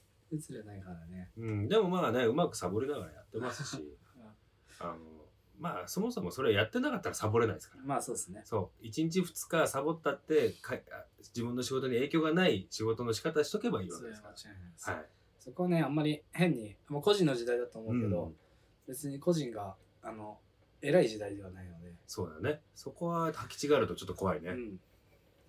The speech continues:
Speaker 1: 早く、早くに自分の
Speaker 2: うん。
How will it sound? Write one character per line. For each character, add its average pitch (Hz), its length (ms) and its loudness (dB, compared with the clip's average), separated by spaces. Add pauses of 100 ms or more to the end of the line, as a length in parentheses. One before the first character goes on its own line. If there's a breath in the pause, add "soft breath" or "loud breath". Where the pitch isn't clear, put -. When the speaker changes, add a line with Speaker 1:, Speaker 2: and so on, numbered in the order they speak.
(440)
Speaker 1:
早 190 200 0
く、 113 280 -4
早 196 220 4
く 139 120 -2
に 117 60 0
自 110 200 -4
分 160 200 6
の - 260 4 (120)
Speaker 2:
う 95 60 -4
ん。 90 220 -6